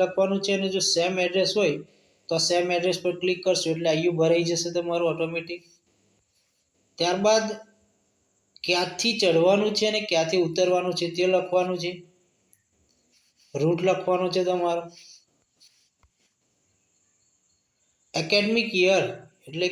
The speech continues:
કે તમે કયા વર્ષ માટે કઢાવો છો તે. ત્યારબાદ પાસ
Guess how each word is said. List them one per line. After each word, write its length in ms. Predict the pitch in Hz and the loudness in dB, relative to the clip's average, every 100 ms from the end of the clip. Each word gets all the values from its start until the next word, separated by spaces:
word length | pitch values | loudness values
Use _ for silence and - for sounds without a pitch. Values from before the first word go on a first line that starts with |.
| 180 | -2
કે 100 | 190 190 185 180 - - | 0 0 -2 -4 -14 -4
તમે 180 | 170 180 | -2 -2
કયા 240 | 180 180 185 | 0 2 4
વર્ષ 180 | 185 180 180 | 4 2 -2
માટે 200 | 170 175 | -2 -2
કઢાવો 320 | 165 156 160 165 | 0 2 4 2
છો 100 | 160 156 - | 0 -4 -2
તે. 100 | 180 190 - _ _ _ _ _ _ _ _ _ _ _ _ _ _ _ _ _ _ _ _ _ _ _ _ _ _ - | -2 -4 -12 _ _ _ _ _ _ _ _ _ _ _ _ _ _ _ _ _ _ _ _ _ _ _ _ _ _ -2
ત્યારબાદ 420 | 185 196 214 233 226 180 | 0 2 2 2 0 -2
પાસ 280 | 180 208 | 0 0